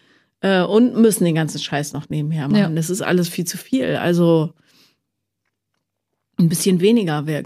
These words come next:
Speaker 1: auch gut für dieses
Speaker 2: Ja.
Speaker 1: Jahr. Von allem.
Speaker 2: Ja, vor allem, also, wo du jetzt auch hier reingekommen bist ins Studio <laughs> mit deinem Buch.
Speaker 1: Oh Gott,
Speaker 2: Und so.
Speaker 1: ey, dieses Buch.
Speaker 2: Ja, ich
Speaker 1: Das
Speaker 2: hab,
Speaker 1: macht mich
Speaker 2: ich
Speaker 1: fertig.
Speaker 2: weiß ja noch, wie das bei mir war. Ich hab das, ich habe mein Buch,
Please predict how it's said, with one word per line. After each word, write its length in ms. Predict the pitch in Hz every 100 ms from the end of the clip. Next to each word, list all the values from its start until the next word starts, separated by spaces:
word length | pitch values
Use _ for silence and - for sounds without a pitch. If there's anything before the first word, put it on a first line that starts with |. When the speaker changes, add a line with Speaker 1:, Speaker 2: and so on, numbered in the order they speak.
| -
Speaker 1:
auch 200 | 170 -
gut 360 | 160 151 - - _ _
für 140 | -
dieses 160 | 156 208
Speaker 2:
Ja. 200 | 190 196
Speaker 1:
Jahr. 320 | 202 147 160 _ _ _ _ _
Von 160 | - 180
allem. 420 | 160 160 143 156 _ _ -
Speaker 2:
Ja, 260 | 220 202
vor 220 | - 226 196
allem, 240 | 214 220
also, 380 | 220 208 202 208
wo 60 | 220 214 226
du 40 |
jetzt 140 | 233
auch 100 | 233
hier 140 | 185 214
reingekommen 380 | 202 220 226 214
bist 200 | 220 226
ins 100 | 220
Studio 520 | - 247 233 254 254 - - - 339
<laughs> 400 | _ - - -
mit 260 | 330 -
deinem 240 | 330 302 262
Buch. 380 | 294 311 359 - - _ _ _
Speaker 1:
Oh 60 | 185 165 - -
Gott, 260 | 453 466
Speaker 2:
Und 80 | -
so. 140 | 180
Speaker 1:
ey, 60 | 440 480
dieses 140 | - 622 -
Buch. 220 | 196 190 - - - 554 339
Speaker 2:
Ja, 220 | 294 277
ich 80 | 277
Speaker 1:
Das 40 | 196
Speaker 2:
hab, 60 |
Speaker 1:
macht 60 | 190
mich 140 | 214 175
Speaker 2:
ich 40 |
Speaker 1:
fertig. 220 | 202 247 262
Speaker 2:
weiß 140 | 277
ja 80 | 277
noch, 180 | 240 214
wie 60 |
das 140 | 240 240
bei 160 | 202
mir 300 | 196 233 302
war. 200 | 160 156 -
Ich 120 | -
hab 120 | 220
das, 220 | 208 - - _ _
ich 80 | -
habe 140 | 214
mein 300 | 208 214 262
Buch, 340 | 254 247 -